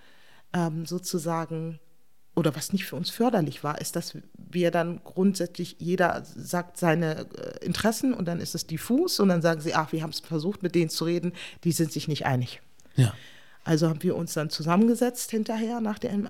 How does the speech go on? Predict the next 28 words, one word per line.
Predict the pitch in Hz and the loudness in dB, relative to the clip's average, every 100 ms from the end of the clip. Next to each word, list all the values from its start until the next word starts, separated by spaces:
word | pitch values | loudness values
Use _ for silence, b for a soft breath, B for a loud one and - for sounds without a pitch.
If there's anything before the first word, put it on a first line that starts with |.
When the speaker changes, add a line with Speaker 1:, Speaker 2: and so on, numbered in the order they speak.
| - | -6
Speaker 1:
nach | 185 175 | -6 -4
ein | - 170 185 | -4 -4 -4
oder | 170 165 | -4 -6
zwei | - 185 175 | -2 0 0
dieser | 175 165 | -2 -6
Dialoge | 160 165 160 170 170 | -4 -2 -2 -4 -4
und | 180 160 | -4 -4
haben | 160 | -6
gesagt, | 156 - | -10 -10
„So | 160 | -6
geht | 175 | -2
das | 170 - | -2 -4
nicht. | 135 - - | -10 -12 -2
Speaker 2:
Ja. | - 117 B B - | 2 2 B B -4
Speaker 1:
Lasst | 175 - - | -2 -2 -8
uns | 165 | -8
bitte | - 180 170 165 b b - | -4 2 2 0 b b -2
ganz | 170 185 - | 0 0 -2
klar | 180 165 - | -4 -4 -4
irgendwie | 160 160 165 165 | -4 -4 -4 -6
zusammen | - 170 156 165 170 - - | -6 -4 0 0 -2 -8 -14
strukturieren, | - - 156 - 160 165 156 B B B - - | -8 -8 -8 -8 -4 -4 -4 B B B -20 -2
was | 160 175 - - - | 0 0 -2 -8 -8
jetzt | 165 165 - - - - - | -4 -4 -6 -16 -20 -20 -10
an | - 160 | -4 0
erste | 175 190 214 | 0 0 -2
Stelle | - 196 | -2 -4
kommt.“ | 202 220 208 | -4 -6 -6